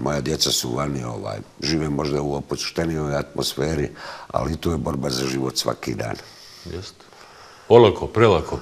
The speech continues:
Speaker 2: prelagano odla-, odlaze, ono, kao, "Idemo." Grlom u jagode.
Speaker 1: Nažalost, djeca koja su i situirana odlaze jer im je dosadilo da žive cijelo vrijeme u okruženju u kojem se neko s nekim prepucava, znate, i ne zna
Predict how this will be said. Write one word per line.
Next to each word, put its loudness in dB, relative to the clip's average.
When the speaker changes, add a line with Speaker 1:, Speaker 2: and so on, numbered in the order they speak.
Speaker 2:
prelagano 2
odla-, 2
odlaze, 0
ono, -8
kao, -12
"Idemo." -10
Grlom 6
u 2
jagode. 0
Speaker 1:
Nažalost, 2
djeca 0
koja -2
su -2
i 0
situirana 2
odlaze 0
jer -4
im -4
je -4
dosadilo -2
da -6
žive -2
cijelo -4
vrijeme -4
u -4
okruženju -6
u -8
kojem -6
se -6
neko -8
s -8
nekim -6
prepucava, -6
znate, -8
i 0
ne -4
zna -4